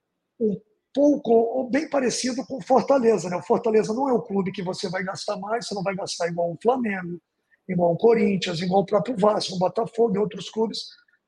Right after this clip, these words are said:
mas é um clube muito organizado, né, que propicia uma estrutura que você precisa pra desenvolver seu trabalho, né? Eu tive o prazer e a oportunidade de trabalhar com grandes treinadores na minha vida. Eu trabalhei com o Cuca, com o Parreira, com, com,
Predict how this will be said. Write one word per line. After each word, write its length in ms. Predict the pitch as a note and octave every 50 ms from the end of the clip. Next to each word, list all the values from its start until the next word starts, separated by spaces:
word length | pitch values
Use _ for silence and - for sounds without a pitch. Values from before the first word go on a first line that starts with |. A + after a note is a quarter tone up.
| _ _
mas 220 | G3 G3+ G#3+ E3 G3
é 60 | A#3+
um 80 | A#3
clube 240 | - - A#3 G#3 A3
muito 320 | G#3 A3+ C#4 C#4 - B3+ A#3
organizado, 640 | E3+ F#3+ G#3+ G#3 G3 D3 D3 F3 F3+ F#3 F#3 F3+ - - _ _ _ _ -
né, 100 | E3+ E3+ -
que 160 | - - - _ _ -
propicia 720 | A3 A3 - - - - - - G#3+ G3+ F3+ E3+ D3+ - _ _ _ _ _ _ _ _ _
uma 200 | - F#3 G#3 G#3
estrutura 680 | G#3 - - - A3 A3+ G3 _ - G3 G3 F#3+ F#3 F3
que 120 | - - F#3
você 260 | G3 E3+ - - G#3+
precisa 640 | - - A#3 A3 - - - B3 C4+ C4 G#3+ A3+ F3
pra 140 | G3+ G#3+
desenvolver 420 | G3 F#3+ F#3 G3+ G3 G3 F3 F#3 F#3
seu 180 | - - F#3
trabalho, 480 | - F#3 F#3 F3 F#3 F#3+ G3 G#3+ A#3 A#3+ - _ _ _ _ _ _ _ _ _ _ -
né? 200 | F3+ F#3+ F#3+ - _ _ _ _ _ _ _ _ _ _
Eu 200 | - G3+ A3 G#3+
tive 360 | - - - A#3+ B3+ A3+ G3+ B3+
o 80 | G#3+
prazer 500 | - A#3+ A#3 A3+ G3 D3 C#3 G3+ A3+ A3+
e 40 | A3+
a 20 | G#3
oportunidade 840 | - - G#3+ - - - G#3 G#3+ G3+ E3 F#3+ F#3+ F#3+ F#3 E3 D3 E3
de 60 | -
trabalhar 440 | G3 G3+ F#3+ G3+ G3+ G#3 - - -
com 120 | A3 G3
grandes 320 | F3 G3+ G#3+ A3+ F#3+ -
treinadores 520 | - G#3+ A3 G3 F#3+ F3+ E3 G3+ G3 F3+ F3+
na 60 | F#3
minha 160 | F3+ F3 E3+
vida. 220 | D3+ E3+ A3+ G#3+ G3
Eu 60 | -
trabalhei 320 | A3 A#3 A3+ A3+ G#3+ F#3
com 120 | - A3 A3
o 40 |
Cuca, 340 | - - G3+ F#3+ D#3+ - F3
com 120 | D#3 G3+ E3+
o 40 |
Parreira, 540 | - G#3 G#3+ F3+ D3+ F3 F#3+ F#3 F3+ F3 D#3+
com, 240 | - F#3 F3+ F3+ E3+ - -
com, 160 | F3+ F3